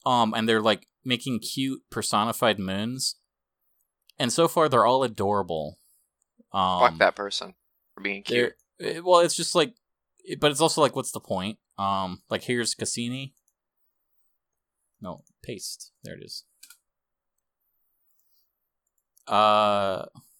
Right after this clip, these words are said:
Speaker 2: Oh, that's pretty nice.
Speaker 1: no, Cassini is the spacecraft sent to observe Saturn and its moons, and, and Enceladus and Titan.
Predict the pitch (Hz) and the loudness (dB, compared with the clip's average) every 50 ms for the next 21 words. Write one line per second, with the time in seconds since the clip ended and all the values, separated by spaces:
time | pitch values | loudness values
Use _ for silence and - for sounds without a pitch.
0 | _ _ _ _ _ _ - - 466 494 466 330 294 330 - - - - 170 127 | _ _ _ _ _ _ -6 -2 0 2 6 6 6 4 4 0 0 0 0 2
1 | 107 101 101 107 120 147 - - - - 135 123 - - 123 - - 175 185 202 | 2 2 4 2 2 0 -2 -6 -4 0 0 0 0 0 -2 -2 -2 -2 0 0
2 | 190 165 143 - - 131 - - - 127 123 120 - - - 131 123 - - - | 0 0 0 -2 -2 -4 -4 -2 -2 0 0 -2 -2 -2 0 0 0 0 -2 -4
3 | - - 123 123 131 131 131 123 117 104 104 104 104 - - - 117 107 107 104 | -2 -2 -2 -2 -2 -4 -4 -4 -4 -2 -2 -2 -2 -2 -2 2 4 4 4 4
4 | 107 110 113 107 101 98 104 107 104 - - 101 98 98 95 101 104 110 107 - | 2 0 0 0 -2 -2 -2 -4 -6 -6 -6 -6 -4 -4 -4 -6 -6 -6 -6 -6
5 | - - _ _ _ _ _ _ _ _ _ - 123 107 104 101 95 - _ - | -8 -10 _ _ _ _ _ _ _ _ _ -4 -2 0 0 -2 -4 -6 _ -18
6 | - - - - - - - _ _ 127 117 113 113 110 - _ _ _ _ _ | -20 -20 -20 -20 -20 -20 -20 _ _ -2 -2 -2 -2 -4 -6 _ _ _ _ _
7 | _ _ _ _ _ _ - - - 117 113 110 107 101 101 101 101 107 107 117 | _ _ _ _ _ _ -16 -4 0 2 2 4 2 2 0 0 0 0 0 0
8 | 123 135 143 147 143 - - - - 113 104 - - 110 - - - - | 0 -2 -2 -2 -4 -4 -6 -4 -4 -6 -6 -4 -4 -6 -6 -8 -14 -18